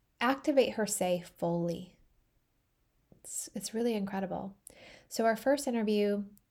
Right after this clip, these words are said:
that I'm releasing is with Courtney Maloney. Courtney is a Colorado wife and mama to two girls,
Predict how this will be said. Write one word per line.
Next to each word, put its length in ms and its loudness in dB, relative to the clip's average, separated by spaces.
that 160 0
I'm 160 2
releasing 680 -4
is 340 -2
with 340 0
Courtney 640 -2
Maloney. 600 -2
Courtney 480 2
is 140 -2
a 60 -2
Colorado 580 0
wife 400 2
and 140 2
mama 480 0
to 140 -4
two 280 -4
girls, 500 0